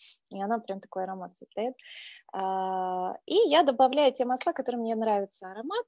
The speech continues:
э, для лица я использую всегда розу, плюс что-то еще. Вот для зрелой кожи хорошо ладан работает, мне очень нравится еще иланг-иланг, э, просто по аромату.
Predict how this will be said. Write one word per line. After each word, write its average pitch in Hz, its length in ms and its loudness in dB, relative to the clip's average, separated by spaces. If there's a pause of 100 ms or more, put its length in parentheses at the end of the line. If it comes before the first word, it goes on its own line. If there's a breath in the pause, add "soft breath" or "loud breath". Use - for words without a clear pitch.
(140)
э, 220 240 -4
для 214 160 -4
лица 240 300 2
я 262 220 -2
использую 226 540 -2
всегда 226 480 4
розу, 381 480 2 (220)
плюс 302 480 -2
что-то 262 340 0
еще. 226 280 -2
Вот 196 180 -8
для 220 340 4
зрелой 240 360 2
кожи 196 320 -4
хорошо - 420 -8
ладан 294 420 2
работает, 254 500 -2
мне 214 140 -4
очень 202 260 -8
нравится 196 360 -10
еще 190 240 -12
иланг-иланг, 214 720 -6 (600 loud breath)
э, 202 340 0
просто 226 340 -2
по 208 160 -2
аромату. 202 640 -2